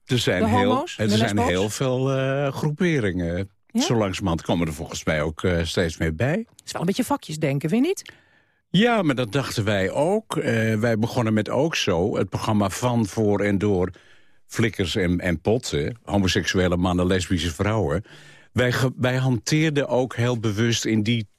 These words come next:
Speaker 1: eh, periode die namen. Flikkers en Pot. We wilden gewoon erin knallen, we wilden duidelijk zijn. Het was natuurlijk een geuzennaam. Eh, de homobeweging,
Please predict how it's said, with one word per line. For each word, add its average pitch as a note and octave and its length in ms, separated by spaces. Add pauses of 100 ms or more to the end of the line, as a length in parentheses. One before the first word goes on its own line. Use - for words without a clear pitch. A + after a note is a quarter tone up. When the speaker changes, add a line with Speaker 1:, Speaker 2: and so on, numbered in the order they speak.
(180)
Speaker 1:
eh, A2 240 (100)
periode A2+ 600
die A2+ 160
namen. G#2+ 680 (420)
Flikkers A2 400
en F#2+ 160
Pot. D#2 440
We A#2 120
wilden A2 260
gewoon G2+ 600
erin D#3 320
knallen, D#3 480
we C#3 100
wilden A2 320
duidelijk G#2 400
zijn. A#2+ 320 (460)
Het - 280
was C3 180
natuurlijk A2+ 300
een A2 80
geuzennaam. A#2+ 960
Eh, A2 300
de G#2 80
homobeweging, G2+ 760